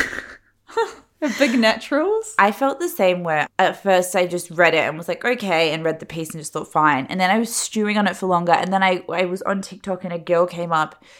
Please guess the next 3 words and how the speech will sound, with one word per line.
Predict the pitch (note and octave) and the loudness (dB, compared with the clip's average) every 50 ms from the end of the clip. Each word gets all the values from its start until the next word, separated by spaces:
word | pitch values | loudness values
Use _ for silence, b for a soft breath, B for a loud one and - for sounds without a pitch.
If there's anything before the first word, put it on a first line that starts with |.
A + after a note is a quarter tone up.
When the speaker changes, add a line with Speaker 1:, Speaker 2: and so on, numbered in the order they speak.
| b b b b b b b b _ _ _ _ G3+ F3+ | b b b b b b b b _ _ _ _ -8 -4
Speaker 2:
who | G3 G#3 F#3+ F3+ | -2 -2 -2 -4
got, | D#3+ - F#3+ F3+ - - - - _ _ _ _ _ _ _ _ _ _ _ _ _ _ _ - | -2 2 4 4 4 2 -2 -10 _ _ _ _ _ _ _ _ _ _ _ _ _ _ _ 4
um, | F#3+ F#3 F3 D#3+ D#3 D3+ C#3+ C3+ B2 G2+ | 6 8 8 8 8 6 4 0 -6 -12